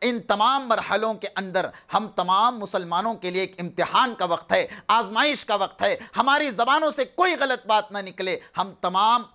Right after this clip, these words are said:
पूरे मुसलमान मिलजुल कर इसका मुकाबला करें, पूरे मुसलमान मिलजुल कर इसका मुकाबला करें। जो गलत कर रहा है कानूनी, कानूनी तौर से उनका बायकॉट करने की फ़िक्र करें।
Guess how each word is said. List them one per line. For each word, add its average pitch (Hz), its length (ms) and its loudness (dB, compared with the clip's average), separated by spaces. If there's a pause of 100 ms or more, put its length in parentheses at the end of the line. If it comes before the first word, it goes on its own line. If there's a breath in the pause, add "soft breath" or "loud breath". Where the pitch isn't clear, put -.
(120)
पूरे 277 300 -2
मुसलमान 185 600 -2 (300)
मिलजुल 226 800 0
कर 202 200 2 (300)
इसका 208 340 -2
मुकाबला 156 520 -2
करें, 90 300 -12 (1700)
पूरे 254 180 4
मुसलमान 185 480 2
मिलजुल 240 460 2
कर 233 220 2 (120)
इसका 196 240 -2
मुकाबला 139 440 -4
करें। - 220 -20 (680)
जो 175 140 2
गलत 240 300 4
कर 262 160 2
रहा 269 120 4
है 285 100 4
कानूनी, 262 460 0
कानूनी 254 560 0
तौर 262 260 4
से 247 160 0 (560)
उनका 254 260 2
बायकॉट 254 420 2
करने 277 280 -6
की 269 100 -10
फ़िक्र 247 300 -4
करें। 202 320 -2